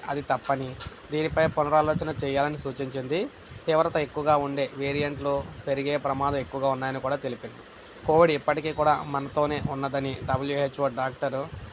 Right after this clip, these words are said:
మరియా వాన్ ఇక్కడ కేర్డో మీడియాతో చెప్పారన్నమాట. ఎనభై నాలుగు దేశాల నుంచి వచ్చిన డేటా ఆధారంగా కరోనా పాజిటివ్ కేసులు పెరిగాయని తెలిపారు. ఇటీవల కాలంలో సీజన్తో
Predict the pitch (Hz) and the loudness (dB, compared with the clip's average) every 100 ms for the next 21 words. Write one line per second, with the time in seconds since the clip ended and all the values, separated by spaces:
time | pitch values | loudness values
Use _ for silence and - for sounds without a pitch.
0 | - - 135 143 143 127 - - - 127 | -14 -4 0 2 2 2 -2 -14 -6 2
1 | 139 135 120 - - - - - - - | 4 4 -2 -14 -18 -18 -18 -18 -12 -2
2 | 135 135 - - - 151 147 143 147 120 | 0 0 -4 -20 -8 0 0 2 2 2
3 | - - - 139 143 143 139 135 127 135 | -2 -14 -8 -4 0 0 -2 -4 -4 -2
4 | 131 127 123 139 175 277 - - - - | -2 -2 -2 0 0 -2 -16 -20 -20 -20
5 | - - - - 139 147 143 143 139 139 | -20 -20 -18 -6 -4 0 0 2 0 -2
6 | 139 143 165 160 156 156 147 - 151 131 | -4 0 0 2 0 0 0 0 -4 0
7 | 139 139 156 139 139 139 139 156 139 127 | 0 4 4 4 2 2 0 0 0 -2
8 | - - - - 156 147 156 160 156 151 | -6 -10 -12 -2 4 4 6 4 4 2
9 | 147 147 147 151 156 135 135 143 143 135 | 2 -4 -4 -4 -4 -2 0 0 0 -2
10 | 123 120 113 113 - - - 151 165 175 | -4 -4 -6 -6 -8 -8 -8 -8 0 4
11 | 170 170 165 170 156 - 151 143 151 151 | 4 4 2 4 2 0 -2 0 -2 0
12 | 156 | 2